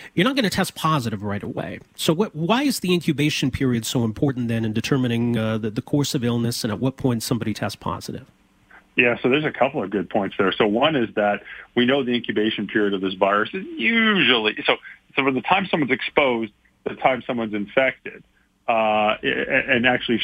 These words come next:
Speaker 2: shedding virus, that you can actually detect the virus, it's probably about four or five days. And then people can be contagious from the time of illness for about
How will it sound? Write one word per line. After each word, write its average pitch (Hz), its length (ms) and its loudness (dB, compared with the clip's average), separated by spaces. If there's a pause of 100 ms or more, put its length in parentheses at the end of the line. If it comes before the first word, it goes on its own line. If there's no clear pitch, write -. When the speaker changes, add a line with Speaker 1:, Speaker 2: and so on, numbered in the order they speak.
(100)
Speaker 2:
shedding 117 320 2
virus, 107 480 0
that 110 80 -6
you 104 100 -6
can 120 120 0
actually 113 320 0
detect 95 420 -2
the 98 80 -10
virus, 107 380 0 (280)
it's 175 200 0
probably 185 420 0
about 113 440 0 (440)
four 123 480 2 (320)
or 117 240 0
five 107 360 0
days. 104 380 -2 (380)
And 127 180 2
then 151 300 0
people 131 560 -2 (640)
can 151 600 2 (420)
be 139 160 2
contagious 139 880 -2 (300)
from 127 160 4
the 117 80 2
time 139 420 0
of 107 140 -2
illness 135 400 0 (340)
for 151 120 6
about 175 580 0